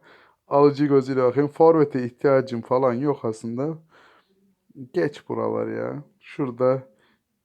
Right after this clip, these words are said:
Kevin De Bruyne'u harbiden tek çıkarttık. Hadi bir de Agüero atalım. Bakalım gelecek mi? Kun Agüero musun? Ya Agüero ya kaleci. Hadi bakalım. Kim geliyor? Kevin De Bruyne efsane oldu harbiden. Ya bak hele, tek atmalarımla harbi meşhur oldum burada be.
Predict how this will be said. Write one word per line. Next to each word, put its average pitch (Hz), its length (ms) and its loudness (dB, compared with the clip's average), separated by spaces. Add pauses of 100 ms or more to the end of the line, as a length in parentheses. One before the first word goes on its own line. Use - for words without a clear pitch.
(120)
Kevin 151 420 0
De 143 180 4
Bruyne'u 139 360 2
harbiden 139 380 0
tek 143 320 -4
çıkarttık. 147 600 -4 (720)
Hadi 175 340 2
bir 175 120 2
de 170 80 8
Agüero 147 520 6
atalım. 127 500 0 (140)
Bakalım 143 440 0
gelecek 135 520 0
mi? 120 300 -8 (500)
Kun 190 180 0
Agüero 165 560 6
musun? 135 520 -6 (400)
Ya 196 160 2
Agüero 190 480 4
ya 180 120 4
kaleci. 135 400 2
Hadi 143 200 2
bakalım. 117 500 0 (840)
Kim 185 260 2
geliyor? 135 520 4
Kevin 156 380 4
De 160 180 6
Bruyne 175 340 4
efsane 147 400 2
oldu 143 240 6
harbiden. 117 420 4
Ya 143 200 8
bak 156 140 8
hele, 147 180 8
tek 175 200 4
atmalarımla 147 720 4
harbi 143 160 4
meşhur 147 420 2
oldum 131 340 2
burada 123 280 2
be. 113 280 0